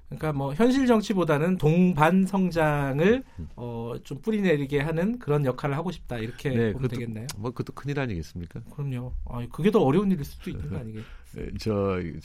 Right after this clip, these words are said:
Speaker 2: 저, 그야말로 제 심정을 솔직히 말씀드리자면은
Speaker 1: 네.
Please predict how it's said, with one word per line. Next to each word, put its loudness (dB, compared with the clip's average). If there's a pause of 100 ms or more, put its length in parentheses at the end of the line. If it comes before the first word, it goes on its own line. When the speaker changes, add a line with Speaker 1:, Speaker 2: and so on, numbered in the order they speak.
(100)
Speaker 2:
저, -2
그야말로 0 (500)
제 -2 (140)
심정을 -4 (120)
솔직히 -4
말씀드리자면은 -4
Speaker 1:
네. -6